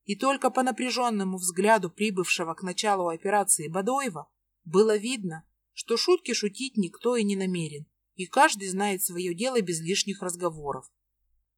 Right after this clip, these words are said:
О том, насколько хорошо работает охрана Абашева, удалось выяснить уже через пятнадцать минут после старта операции.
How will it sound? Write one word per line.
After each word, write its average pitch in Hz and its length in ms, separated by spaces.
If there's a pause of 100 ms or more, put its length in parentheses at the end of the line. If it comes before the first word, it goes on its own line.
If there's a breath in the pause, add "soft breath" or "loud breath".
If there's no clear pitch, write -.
О 180 160
том, 254 380
насколько 208 560
хорошо 208 480
работает 185 500
охрана 180 520
Абашева, 170 540 (360)
удалось 240 500
выяснить 185 520
уже 196 240
через 185 280
пятнадцать 202 600
минут 202 400
после 233 320
старта 185 480
операции. 165 800